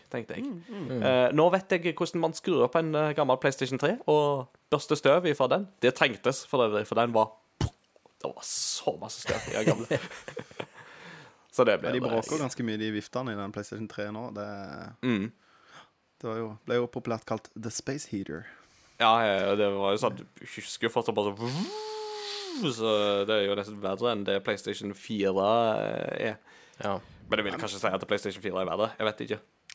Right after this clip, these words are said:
Speaker 2: Den bråker ganske mye, den, altså. Det
Speaker 1: Ja. Ikke sant.
Speaker 2: Ehm, det er jo, jeg tenkte, jeg, jeg dropper det på hva du spilt, men jeg snakket jo litt med dere om det sist, men jeg har jo begynt å spille, eh, rollespill.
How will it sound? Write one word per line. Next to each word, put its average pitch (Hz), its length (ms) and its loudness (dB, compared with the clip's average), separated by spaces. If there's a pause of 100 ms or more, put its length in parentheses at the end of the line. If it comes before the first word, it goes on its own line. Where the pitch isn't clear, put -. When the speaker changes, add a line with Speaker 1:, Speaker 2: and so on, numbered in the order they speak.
(100)
Speaker 2:
Den 123 140 -6
bråker 120 260 -4
ganske 135 200 -12
mye, 110 140 -8
den, 123 160 -10
altså. - 300 -18 (120)
Det 107 200 -8
Speaker 1:
Ja. 104 120 4 (1120)
Ikke - 180 -6
sant. - 280 -8 (240)
Speaker 2:
Ehm, 107 580 -8 (1120)
det 143 140 -10
er 135 200 0
jo, 156 180 0
jeg 143 160 0
tenkte, 135 560 0
jeg, 127 180 -2 (240)
jeg 123 160 -4
dropper 123 320 -2
det 110 140 -4
på 135 100 -4
hva 110 140 0
du 110 60 -4
spilt, - 340 -8
men 127 160 -4
jeg 123 180 -2
snakket 120 320 -6
jo 123 60 -2
litt 117 220 -10
med 113 120 -6
dere 104 160 -4
om 104 140 -10
det 101 100 -6
sist, - 380 -10
men 120 140 -6
jeg 117 360 -4
har 113 80 -4
jo 110 120 -4
begynt 107 280 -10
å - 100 -12
spille, 101 380 -10
eh, 90 1200 -14
rollespill. 131 540 2